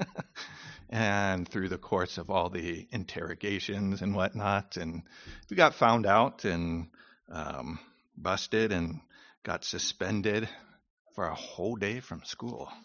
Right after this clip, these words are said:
<laughs> Bad, bad. But, <laughs> but, uh, the thing that I remember, and I, why I bring this up is, um, you know, through the discussion I had with my folks af-, uh,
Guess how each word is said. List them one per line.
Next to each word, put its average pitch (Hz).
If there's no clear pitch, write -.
<laughs> -
Bad, 113
bad. -
But, 85
<laughs> -
but, 104
uh, 95
the 127
thing 190
that 127
I 110
remember, 107
and 101
I, 95
why 98
I 85
bring 98
this 80
up 98
is, 90
um, 85
you 95
know, 87
through 131
the 120
discussion 110
I 98
had 101
with 98
my 92
folks 104
af-, 101
uh, 92